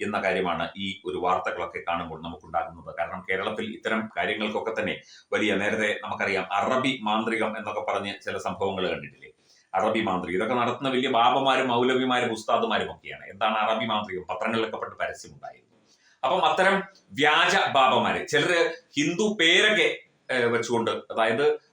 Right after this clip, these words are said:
ഏഹ്, എന്താണ്, ഏതോ സിദ്ധാശ്രമത്തിൽ പഠിച്ചതാണ്, ഏഹ്, ഏതോ ഒരു, ഏഹ്, വലിയ മു-, ഏഹ്, മഹർഷിയുടെ ശിഷ്യനാണെന്നൊക്കെ പറഞ്ഞുകൊണ്ടുള്ള ചില ബോർഡുകളൊക്കെ തന്നെ പലയിടത്തും കാണാം എന്നാണ്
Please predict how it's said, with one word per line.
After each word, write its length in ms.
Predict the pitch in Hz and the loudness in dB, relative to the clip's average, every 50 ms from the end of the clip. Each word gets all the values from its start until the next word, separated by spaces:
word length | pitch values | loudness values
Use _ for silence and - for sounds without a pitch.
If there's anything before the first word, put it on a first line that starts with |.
| - - | -6 -4
ഏഹ്, 260 | 98 98 98 95 95 - | -2 0 0 0 -2 -2
എന്താണ്, 420 | 113 117 113 113 110 104 95 92 107 | -4 -2 0 0 2 2 0 -2 -2
ഏതോ 180 | 110 113 120 | 0 0 0
സിദ്ധാശ്രമത്തിൽ 800 | 113 117 123 120 - 170 170 165 - 165 170 160 151 151 147 110 | 0 0 -2 -2 2 2 4 4 4 2 2 2 2 0 0 -2
പഠിച്ചതാണ്, 500 | - 120 110 107 107 135 117 107 90 85 - - - _ _ - _ _ _ 92 | 0 0 -2 -2 -2 0 0 0 0 0 -4 -8 -14 _ _ -20 _ _ _ -6
ഏഹ്, 360 | 95 90 85 85 82 - 104 | -4 -2 -2 -2 -4 -2 -2
ഏതോ 180 | 110 117 117 117 | 0 2 2 4
ഒരു, 260 | 113 117 113 - - - 110 | 2 2 0 -2 -6 -6 -6
ഏഹ്, 80 | 104 | -4
വലിയ 360 | 101 107 110 120 117 113 113 110 | -2 -2 0 2 2 2 0 -2
മു-, 220 | 110 107 107 110 101 | -4 -6 -6 -6 -4
ഏഹ്, 320 | 95 92 87 85 82 78 - | -4 -6 -6 -6 -8 -10 -10
മഹർഷിയുടെ 540 | - 104 110 - 147 - - 160 143 135 120 | -6 -6 -4 -4 -2 -2 -2 -2 0 0 0
ശിഷ്യനാണെന്നൊക്കെ 680 | - 127 123 - 160 143 135 127 120 120 117 110 113 107 | 0 -2 -2 0 2 2 2 2 2 0 -2 -2 -4 -4
പറഞ്ഞുകൊണ്ടുള്ള 680 | - 107 107 104 - 101 98 - 104 98 98 98 - - - _ _ | -4 -4 -6 -6 -8 -12 -16 -10 -2 -2 -2 -2 -2 -14 -20 _ _
ചില 160 | - 101 98 | -4 -2 -2
ബോർഡുകളൊക്കെ 640 | 95 95 101 101 104 110 110 104 95 - - - 110 | -2 -2 -2 -2 -2 0 0 -2 -4 -4 -4 -6 -4
തന്നെ 120 | 101 95 | -4 -4
പലയിടത്തും 460 | 92 95 95 95 95 - 107 101 92 | -4 -4 -4 -6 -6 -6 -10 -8 -4
കാണാം 300 | 92 87 90 95 98 98 - | -2 0 0 0 -2 -2 -6
എന്നാണ് 300 | 92 90 87 82 85 - | -10 -10 -10 -8 -10 -12